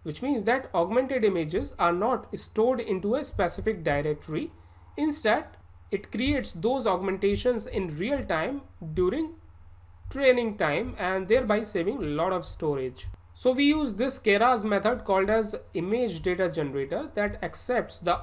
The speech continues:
original data, randomly transforms it and returns only the new transformed data. This is the method where with the help of some parameters we actually decide the kind of transformations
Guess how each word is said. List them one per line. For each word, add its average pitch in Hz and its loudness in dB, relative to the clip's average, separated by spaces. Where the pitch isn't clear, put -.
original 160 0
data, 202 0
randomly 233 0
transforms 214 0
it 294 0
and 285 0
returns 208 0
only 175 0
the 277 -4
new 220 -2
transformed 170 -4
data. 123 -6
This 190 -2
is 285 0
the 262 4
method 190 -2
where 214 2
with 202 0
the 202 2
help 233 2
of 220 -2
some 208 -2
parameters 208 -2
we 202 0
actually 240 -4
decide 190 -2
the 180 -2
kind 214 0
of - -4
transformations 196 -2